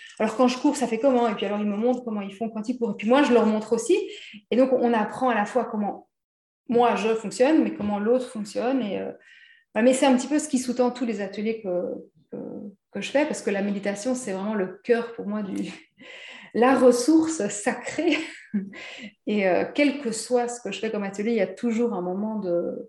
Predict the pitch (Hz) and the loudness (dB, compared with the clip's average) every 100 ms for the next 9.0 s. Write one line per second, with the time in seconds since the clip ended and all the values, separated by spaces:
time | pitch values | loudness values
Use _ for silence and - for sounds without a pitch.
0 | - 190 196 196 202 196 214 208 196 185 | -10 -8 -6 -6 -8 -8 -6 -6 -6 -6
1 | 190 - 196 185 - 240 285 - - _ | -8 -8 -8 -8 -4 -2 -2 -6 -20 _
2 | _ _ - 226 - - 233 226 208 202 | _ _ -12 -10 -4 -2 -2 -2 -4 2
3 | 233 254 262 262 220 196 190 - 196 226 | 4 4 2 -2 -10 -10 -10 -8 -2 2
4 | 247 262 247 196 185 185 - 208 196 190 | 4 2 -2 -6 -6 -8 -8 -6 -6 -6
5 | 202 226 233 226 202 190 185 180 175 _ | -6 -4 -4 -4 -4 -6 -6 -8 -12 _
6 | _ _ _ _ _ _ _ 196 196 190 | _ _ _ _ _ _ _ -6 -6 -6
7 | 185 180 - 208 190 - - 190 180 190 | -6 -8 -10 -10 -10 -10 -12 -10 -10 -8
8 | 220 202 185 - 202 196 190 190 190 214 | -8 -8 -10 -10 -10 -8 -8 -10 -12 -16